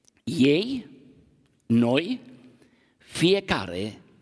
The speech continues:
avem nevoie de un Dumnezeu mare. Și când te uiți în cartea aceasta și când te uiți în viața lui Iosif, nu poți să nu vezi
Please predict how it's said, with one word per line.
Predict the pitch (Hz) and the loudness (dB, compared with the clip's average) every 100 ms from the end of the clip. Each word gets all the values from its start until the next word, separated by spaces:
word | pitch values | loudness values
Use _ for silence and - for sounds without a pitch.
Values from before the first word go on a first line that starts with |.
| _ _ _ _ _ _ - | _ _ _ _ _ _ -6
avem | 117 117 - 131 | -2 0 2 2
nevoie | 117 117 98 92 139 110 98 | 2 0 -2 2 4 4 -2
de | 92 | -2
un | 104 101 | -4 -2
Dumnezeu | 98 101 98 98 107 98 | -4 -4 -2 -2 0 -2
mare. | 98 78 - - - - _ _ _ _ _ _ _ _ _ _ _ - - | -4 -6 -8 -16 -20 -20 _ _ _ _ _ _ _ _ _ _ _ -16 -6
Și | - | -2
când | 170 185 | 2 4
te | 156 | 4
uiți | 190 302 339 - | 4 2 2 2
în | 233 190 | 2 0
cartea | - 185 180 185 | 2 0 2 0
aceasta | 170 - 107 - 139 | 0 -2 -4 0 0
și | 160 160 | 2 2
când | 160 139 | 2 2
te | |
uiți | 147 214 - | 2 0 0
în | 185 | 0
viața | 143 127 190 226 214 | 0 2 2 2 0
lui | 226 214 | 0 2
Iosif, | 214 - 127 131 127 - - - | 2 2 2 0 0 -12 -12 -4
nu | 165 202 320 | 2 4 4
poți | - - 247 277 - - | 2 6 6 6 2 2
să | 208 | 4
nu | 180 190 262 | 4 4 4
vezi | 220 156 226 170 127 110 - | 4 6 6 6 0 0 -2